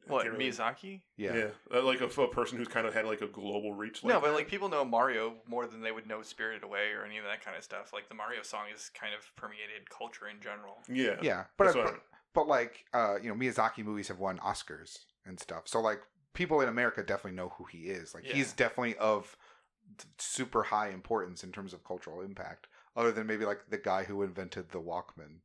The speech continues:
Speaker 3: you know, or something like that.
Speaker 1: Yeah, but no one would know his name.
Speaker 3: True, I don't know his name. That's why I said the guy who
Speaker 2: Uh,
Speaker 3: invented
Speaker 2: it's
Speaker 3: the
Speaker 2: Walkman
Speaker 3: Walkman.
Speaker 2: song.
Speaker 1: <laughs>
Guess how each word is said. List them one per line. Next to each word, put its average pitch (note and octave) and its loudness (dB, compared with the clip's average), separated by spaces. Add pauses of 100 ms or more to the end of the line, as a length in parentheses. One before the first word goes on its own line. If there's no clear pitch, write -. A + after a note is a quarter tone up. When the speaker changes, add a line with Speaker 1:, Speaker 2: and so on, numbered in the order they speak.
(240)
Speaker 3:
you G2+ -8
know, F2 -8
or F2 -10
something E2+ -12
like D#2+ -14
that. D#2 -12 (140)
Speaker 1:
Yeah, D3 2
but A#2 0
no A#2+ 4
one G#2+ 0
would G#2 -2
know G2+ -2
his F#2+ -8
name. F#2+ -8
Speaker 3:
True, G2 2
I F#2 -2
don't A2 0
know F#2+ -2
his F2+ -6
name. F2+ -8
That's F2 -8
why F#2 0
I F#2 -2
said G2+ -4
the G2 -4
guy E2+ -4
who F2 -10
Speaker 2:
Uh, F2 -8
Speaker 3:
invented A#2+ -2
Speaker 2:
it's - -6
Speaker 3:
the C3+ -6
Speaker 2:
Walkman F#2+ 0
Speaker 3:
Walkman. F#2 -8
Speaker 2:
song. C#3 -8 (280)
Speaker 1:
<laughs> - -8